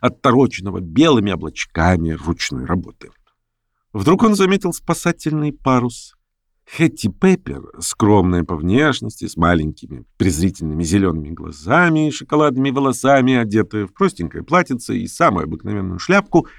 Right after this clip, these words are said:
стояла перед ним с каждым из ее двадцати девяти лет на виду. «Вы приняты!» — воскликнул лысый молодой человек и был спасен.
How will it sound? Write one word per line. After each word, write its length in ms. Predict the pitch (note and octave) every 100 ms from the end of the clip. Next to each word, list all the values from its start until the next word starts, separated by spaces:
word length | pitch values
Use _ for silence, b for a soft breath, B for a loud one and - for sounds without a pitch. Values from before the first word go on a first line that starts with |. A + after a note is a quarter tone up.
| B B
стояла 600 | - - A#1+ B1 C#2+ C2
перед 340 | E2 D#2+ C#2
ним 200 | E2+ F2
с 140 | - -
каждым 800 | - G2 B2 A2 G2+ G#2+ C#3 C3+ B B
из 260 | - G#2 F2
ее 320 | G2 F2 A2+
двадцати 960 | F#2+ E2+ F2 F2 - G2+ F2+ - D3+ D3
девяти 640 | G#2+ A#2 G#2 F#2+ - G#2
лет 380 | F2 E2 G2 G2 _ -
на 220 | D#2+ E2
виду. 380 | D#2+ F2 - C3 - _ _ _ _ _ _ _ _ _ _ _ _ _ _ _ _ _
«Вы 280 | A#2+ F#3+ A#3+
приняты!» — 640 | - F#3+ C#3 C3 B2 B2+
воскликнул 580 | A#2 A#2+ - B2+ B2 A#2+
лысый 240 | B2+ A#2+
молодой 420 | A2+ A#2 A#2 A2+ G2
человек 440 | B2 C#3+ G#3+ -
и 60 | G#2+
был 280 | F#2 F#2+
спасен. 680 | F2+ - F2+ - C3 F2 B1